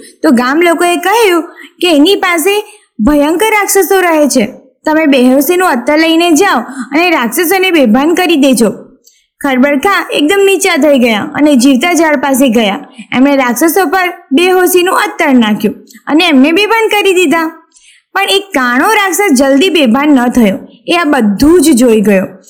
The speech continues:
ખડબડખા જીવતું ઝાડ અને ગાતું પક્ષી લઈને ભાગ્યા. એ કાણો રાક્ષસ જોઈ ગયો. ખડબડખાએ રાજાને જીવતું ઝાડ અને ગાતું પક્ષી આપ્યા, એટલે રાજા તો ઘણો ખુશ થઈ ગયો. ખડબડખાના માનપાન ઘણા વધી ગયા. આથી હજામને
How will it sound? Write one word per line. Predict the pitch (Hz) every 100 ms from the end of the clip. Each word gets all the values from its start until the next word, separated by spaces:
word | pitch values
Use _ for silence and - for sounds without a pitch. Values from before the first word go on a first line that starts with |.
| _ _
ખડબડખા | 285 262 262 277 415 370 320
જીવતું | 254 294 269 311
ઝાડ | 226 277 381
અને | 392 330
ગાતું | 262 254 285 302
પક્ષી | 320 262 320
લઈને | 320 427 392 330 - 277 -
ભાગ્યા. | 359 359 247 233 - - -
એ | 294 277
કાણો | 269 226 277
રાક્ષસ | 359 302 - 381 269
જોઈ | 403 392
ગયો. | 262 233 185 - - _ _ -
ખડબડખાએ | 254 220 269 262 285 269
રાજાને | 277 254 226 269 285
જીવતું | 247 254 226 285
ઝાડ | 262 392 359
અને | 302 302
ગાતું | 247 233 269
પક્ષી | 277 277 - 262
આપ્યા, | 214 - - - - 202 -
એટલે | 240 247
રાજા | 214 202 233
તો | 269
ઘણો | 277 415 453
ખુશ | 427 440
થઈ | 427 381
ગયો. | 339 339 339 - - - _ -
ખડબડખાના | 262 226 359 349 381 359
માનપાન | 339 285 311 285 320 392 -
ઘણા | 269 466 466 415
વધી | 359 269
ગયા. | 240 208 196 - _ _ _ _ 220
આથી | 214 269
હજામને | 254 220 254 269 440